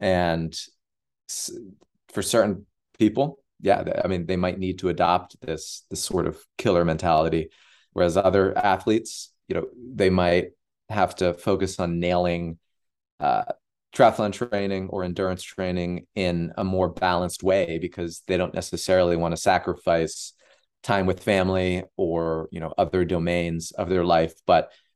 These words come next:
the idea is still the same. It's like, you can still improve within each discipline, within the time you have available to train. Um, but we, we just have to kind of identify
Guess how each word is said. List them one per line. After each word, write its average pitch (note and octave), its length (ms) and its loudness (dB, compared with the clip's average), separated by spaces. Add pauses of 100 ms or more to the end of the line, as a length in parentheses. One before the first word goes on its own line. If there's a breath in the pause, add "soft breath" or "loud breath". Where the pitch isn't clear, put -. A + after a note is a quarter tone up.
(160)
the G#2 80 2
idea C3 320 8
is G2+ 80 2
still A2 240 -2
the F2 80 -6
same. D2 680 -8
It's - 120 -18
like, F#2 200 -8
you A2+ 100 -4
can G#2 160 0
still G#2 880 2
improve F2+ 1040 4 (500 soft breath)
within G2 220 -2
each F2+ 160 0
discipline, F#2 460 -2
within F2+ 480 -2
the - 80 -6
time F2+ 340 -2
you E2 60 -4
have E2+ 160 0
available E2 600 -2 (420)
to F#2 120 -4
train. C2+ 460 -6 (800)
Um, D#2 380 -2 (140)
but - 200 0
we, A2+ 260 2
we A#2+ 80 8
just C3+ 160 2
have B2 180 6
to A#2+ 60 2
kind G#2+ 240 0
of F#2 80 2
identify E2+ 1200 2